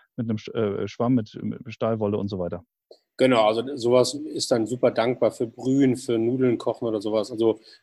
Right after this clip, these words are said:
Speaker 2: d-, das ist halt dann so der, die Allzweckwaffe. Also, äh, das nutzt du dann halt dafür. Also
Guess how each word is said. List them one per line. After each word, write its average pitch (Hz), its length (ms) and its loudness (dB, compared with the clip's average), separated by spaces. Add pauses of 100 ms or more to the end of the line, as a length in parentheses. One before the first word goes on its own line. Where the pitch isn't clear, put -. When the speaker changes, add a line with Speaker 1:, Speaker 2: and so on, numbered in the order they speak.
(120)
Speaker 2:
d-, 143 120 -10
das 127 220 -2
ist 131 160 -2
halt 120 280 0 (300)
dann 117 200 0
so 117 100 0
der, 110 280 0
die 139 240 -8
Allzweckwaffe. 101 1040 -4
Also, 104 460 -8 (160)
äh, 104 240 -8 (100)
das - 180 -8
nutzt 110 300 -4
du 107 60 -4
dann 98 160 -8
halt 101 160 -8
dafür. 101 380 -6
Also 101 220 -2